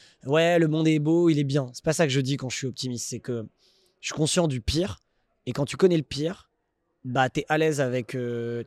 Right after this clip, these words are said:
t'es conscient, tu dis, « Ok, est-ce que ça, tu l'acceptes ? » Si ça arrive, fine, j'aurais faim. Mais du coup,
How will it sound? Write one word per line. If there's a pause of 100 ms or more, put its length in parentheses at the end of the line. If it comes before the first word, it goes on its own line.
(140)
t'es
conscient,
tu
dis, «
Ok,
est-ce
que
ça, (160)
tu
l'acceptes ? » (240)
Si
ça
arrive,
fine,
j'aurais (300)
faim. (180)
Mais
du
coup,